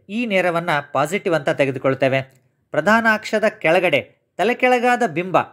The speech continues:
ಅದರ ನೇರವನ್ನ ನೆಗೆಟಿವ್ ಅಂತ ತೆಗೆದುಕೊಳ್ತೇವೆ. ಪಾಸಿಟಿವ್ X ಅಕ್ಷದ ಕಡೆ ಬರೋ ಚಿಹ್ನೆಗಳು ಯಾವುವು?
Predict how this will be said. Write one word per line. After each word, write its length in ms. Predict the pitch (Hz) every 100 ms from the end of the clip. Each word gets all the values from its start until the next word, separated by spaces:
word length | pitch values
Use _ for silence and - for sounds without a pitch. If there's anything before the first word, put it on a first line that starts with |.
| -
ಅದರ 260 | 160 247 254
ನೇರವನ್ನ 480 | 196 170 160 147 139 - _ _ _ _ _ -
ನೆಗೆಟಿವ್ 420 | 143 180 190 170
ಅಂತ 180 | 143 135 139 143
ತೆಗೆದುಕೊಳ್ತೇವೆ. 920 | 139 147 143 135 139 131 131 - _ _ _ _ _ _ _ _ _ _ _ _ _ _ _ _ _ _ _ _ -
ಪಾಸಿಟಿವ್ 500 | 170 214 254 269 262
X 340 | 185 196 -
ಅಕ್ಷದ 340 | 196 - 196 175
ಕಡೆ 220 | 175 170
ಬರೋ 320 | 160 156 156 147
ಚಿಹ್ನೆಗಳು 640 | - 156 160 156 143 143
ಯಾವುವು? 400 | 143 135 135